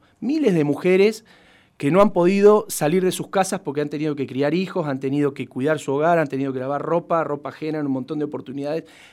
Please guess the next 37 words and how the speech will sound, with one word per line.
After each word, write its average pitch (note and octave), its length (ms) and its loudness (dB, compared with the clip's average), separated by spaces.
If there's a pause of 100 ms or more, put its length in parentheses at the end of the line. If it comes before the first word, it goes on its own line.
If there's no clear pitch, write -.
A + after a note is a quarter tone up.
en D3+ 80 -4
la C#3 60 2
informalidad, D3 640 2
van F3 180 2
a F#3 60 -2
tener F3 180 -4
la E3+ 120 -2
posibilidad D3 360 -4
de D#3 80 0
acceder C#3+ 480 -2 (300)
al A2+ 120 -6
beneficio B2 460 -4
jubilatorio B2+ 720 -4
en C3 180 -2
esta C#3 280 0
situación. A2+ 500 -14 (220)
¿Quién A#3+ 180 2
votó A3 220 4
en G3+ 80 0
contra? A#3+ 460 0 (520)
Juntos E3 380 0
por C3 100 -4
el A#2 100 -4
Cambio, A2+ 380 -16 (1040)
el B2+ 120 -10
macrismo. A2+ 600 -8 (120)
Nosotros F#3 520 -2
acompañamos B2 640 -6
iniciati-, A#2 400 -16
esa B2+ 180 -12
iniciativa. A2 440 -14 (360)
Por F#3+ 140 4
último, A#3 480 4
aquellos B3+ 400 -2
que F3 100 -2
nos D#3 120 -4
sentimos F3+ 420 -2